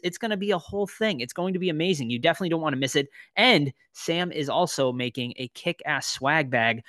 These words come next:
for the event that you can take home with you with some really awesome stuff in it from our friends at Fright Rags, Oriental Trading Company, and a bunch of other local Salem businesses as well. And then, of course, on Saturday,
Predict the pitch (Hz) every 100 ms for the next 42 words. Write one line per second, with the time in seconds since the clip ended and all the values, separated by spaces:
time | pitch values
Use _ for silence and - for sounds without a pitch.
0 | - - 143 135 120 123 117 - 135 135
1 | 127 127 113 127 120 120 120 113 - 117
2 | 127 151 143 101 113 - - 127 123 131
3 | 123 - 117 120 131 123 104 - 151 151
4 | 143 135 131 - - - 180 190 156 131
5 | - 131 127 - 127 127 127 - 135 139
6 | 117 113 127 - - 131 120 113 117 113
7 | 113 - 120 113 113 120 113 113 104 113
8 | 107 117 107 104 107 107 101 - _ _
9 | _ _ _ - - 151 147 190 160 -
10 | 170 156 - 156 143 127 - 196 208 202
11 | 202